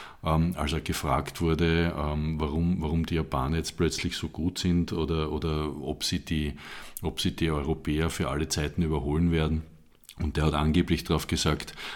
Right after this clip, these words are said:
ähm, wir haben schon Angst vor dem Tag, wo die Europäer zu kommunizieren lernen. Und ich glaub, da ist echt was Wahres dran.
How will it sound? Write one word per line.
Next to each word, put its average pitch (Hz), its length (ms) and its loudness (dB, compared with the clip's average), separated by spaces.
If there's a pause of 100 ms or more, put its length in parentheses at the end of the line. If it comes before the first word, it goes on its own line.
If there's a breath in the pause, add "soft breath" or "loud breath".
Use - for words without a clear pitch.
(120)
ähm, 78 220 0
wir 80 120 2
haben 78 180 2
schon 80 180 -2
Angst 73 300 -4
vor 80 120 0
dem 78 180 0
Tag, 71 340 -2
wo 80 80 2
die 73 100 -2
Europäer 71 560 -2
zu - 120 -4
kommunizieren 73 720 -2
lernen. 60 400 -4 (400 loud breath)
Und 78 340 0 (100)
ich 80 120 -4 (180)
glaub, 85 440 4
da 92 80 4
ist 87 160 4
echt 82 320 -4
was 82 140 0
Wahres 69 380 -4
dran. 62 340 -8